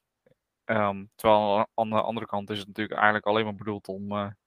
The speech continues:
ja, om ervoor te zorgen dat je gewoon geholpen kan worden in een, in een ziekenhuis bijvoorbeeld. Dus,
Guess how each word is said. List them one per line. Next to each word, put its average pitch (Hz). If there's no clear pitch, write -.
ja, 95
om 104
ervoor 104
te -
zorgen 110
dat 117
je 113
gewoon 117
geholpen 135
kan 117
worden 98
in 98
een, 101
in 110
een 104
ziekenhuis 104
bijvoorbeeld. -
Dus, -